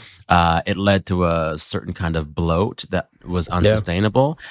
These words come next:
Speaker 1: And also, and no one talks about this enough, you know, all those peaks that we saw in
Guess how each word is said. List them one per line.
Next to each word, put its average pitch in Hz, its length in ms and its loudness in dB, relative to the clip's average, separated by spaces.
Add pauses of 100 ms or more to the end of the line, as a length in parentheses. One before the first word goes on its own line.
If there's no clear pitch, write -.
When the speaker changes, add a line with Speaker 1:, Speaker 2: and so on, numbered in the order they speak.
(220)
Speaker 1:
And 165 140 4
also, 139 560 2
and 107 140 -8
no 123 80 -2
one 151 160 -2
talks 123 260 0
about 90 240 -4
this 120 220 -4
enough, 76 500 -8 (500)
you 104 60 2
know, 104 120 4
all 120 200 4
those 131 220 0 (100)
peaks - 460 -2
that 95 160 -2
we 90 100 -6
saw 85 440 0
in 85 240 -8